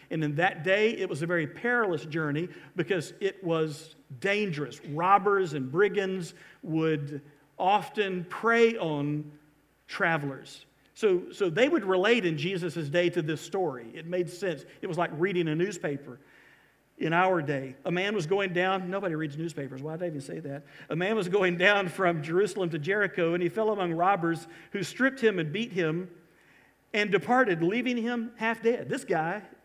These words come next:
bloodied, bruised, battered, robbed, and then left for dead. Verse thirty-one, "Now by chance, a priest was going down that road."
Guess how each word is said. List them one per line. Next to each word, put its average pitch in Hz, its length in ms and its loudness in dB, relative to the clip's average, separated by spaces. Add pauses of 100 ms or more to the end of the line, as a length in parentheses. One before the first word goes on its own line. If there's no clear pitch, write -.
(120)
bloodied, 208 600 2
bruised, 185 480 0
battered, 190 680 0 (560)
robbed, 196 680 2 (520)
and 175 160 0
then 165 200 2
left 165 260 -2
for 165 160 -6
dead. 135 440 -6 (640)
Verse 175 260 0
thirty-one, 170 1000 0
"Now 180 260 0
by 151 220 2
chance, 285 640 -2 (360)
a 233 160 0
priest 294 680 -2
was 170 200 -2
going 156 360 0
down 151 300 0
that 139 260 -6
road." 127 360 -12